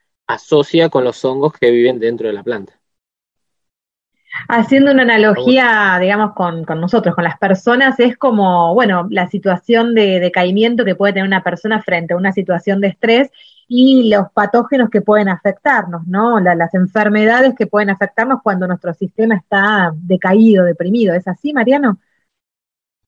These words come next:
Speaker 1: Claro, totalmente, totalmente. Nosotros, eh,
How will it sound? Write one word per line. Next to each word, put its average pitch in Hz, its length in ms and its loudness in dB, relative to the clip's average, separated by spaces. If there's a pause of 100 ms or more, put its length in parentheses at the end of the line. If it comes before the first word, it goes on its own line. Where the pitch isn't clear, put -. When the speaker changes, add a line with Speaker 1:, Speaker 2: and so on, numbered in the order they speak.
Speaker 1:
Claro, 139 260 0
totalmente, 139 640 0
totalmente. 127 580 -4
Nosotros, 147 440 2 (640)
eh, 113 760 -2